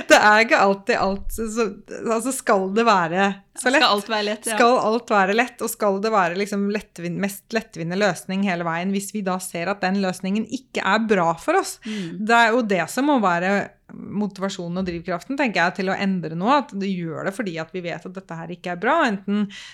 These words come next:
Speaker 1: det er for oss, eller om det er for dyrene, eller det er for miljøet, eller, og når, det som er interessant da, at jeg ser jo at veldig ofte så sammenfaller jo disse tingene her, ikke sant? Den maten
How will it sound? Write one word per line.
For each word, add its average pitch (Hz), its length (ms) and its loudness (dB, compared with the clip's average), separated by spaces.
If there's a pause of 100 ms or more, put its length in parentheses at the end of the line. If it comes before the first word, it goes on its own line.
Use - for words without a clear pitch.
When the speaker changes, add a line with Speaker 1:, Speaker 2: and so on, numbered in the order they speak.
(120)
Speaker 1:
det 202 100 -2
er 185 160 2
for - 160 -4
oss, - 140 -10 (140)
eller 185 280 -2
om 185 100 -4
det 180 120 0
er 180 80 -8
for 196 100 -6
dyrene, 165 380 -6
eller 175 100 -6
det 180 80 -2
er 175 80 -6
for 190 160 -2
miljøet, 175 600 -2
eller, 185 280 -4
og 202 220 -2
når, 220 140 -2 (560)
det 208 120 0
som 240 160 -2
er 196 220 2
interessant 254 580 0
da, 202 160 4
at 175 140 -4
jeg 208 80 -4
ser 175 240 -4
jo 175 80 -2
at 196 160 -6 (240)
veldig 190 400 -2 (160)
ofte - 480 -6
så 202 300 -2
sammenfaller 185 880 -2
jo 247 80 0
disse 247 240 -4
tingene 240 260 0
her, 277 220 2 (260)
ikke 220 220 -8
sant? 240 180 -2
Den 214 440 -2
maten 202 640 -4